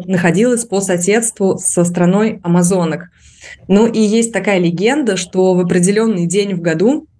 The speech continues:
<clears throat> женщины-амазонки, воительницы, выходили на берег реки, а на другой стороне стояли мужчины-ингуши, и они сами выбирали себе, а, ну, партнера.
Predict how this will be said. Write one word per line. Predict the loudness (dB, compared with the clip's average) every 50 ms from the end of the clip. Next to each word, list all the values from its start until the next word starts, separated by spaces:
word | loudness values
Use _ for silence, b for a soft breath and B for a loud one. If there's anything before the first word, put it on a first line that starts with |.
| _ _ _ _
<clears throat> | 0 2 2 2 0 -6
женщины-амазонки, | -4 -2 0 2 2 0 0 -2 -2 -2 0 0 -2 0 0 2 2 2 0 -2 -4 -2
воительницы, | -2 0 0 0 0 0 -2 0 0 0 -2 -2 -2 -2 -4 B B B B _ _ _
выходили | 0 2 2 2 2 2 2 0 0 0 -2 -2 -4 -8 -8
на | -4 -2 0 2
берег | 2 2 2 2 0 -2 -2
реки, | -4 -4 -4 -2 0 0 0 0 0 -2
а | 0 0
на | 2 2
другой | 2 0 0 0 0 0
стороне | -2 -4 -4 -4 -2 0 0 0 0
стояли | 0 0 0 0 0 2 2 2 0 0 0
мужчины-ингуши, | 0 0 0 -2 0 0 0 0 0 -2 -2 -2 -2 -2 -2 -2 -2 0 0 0 -2
и | -2 -2 0 2 2 2
они | 2 0 0 0 0 -2
сами | -2 -2 -2 0 0 0 -2
выбирали | -2 -2 -2 -2 -2 0 0 0 0 0
себе, | -2 -4 -6 -6 -4 -2 0 0 0 0 -4 B B B B B B B B _ -4
а, | -2 0 2 4
ну, | 4 4 2 2
партнера. | 0 -2 -2 -2 0 0 0 0 2 0 -2 -4 -6 -8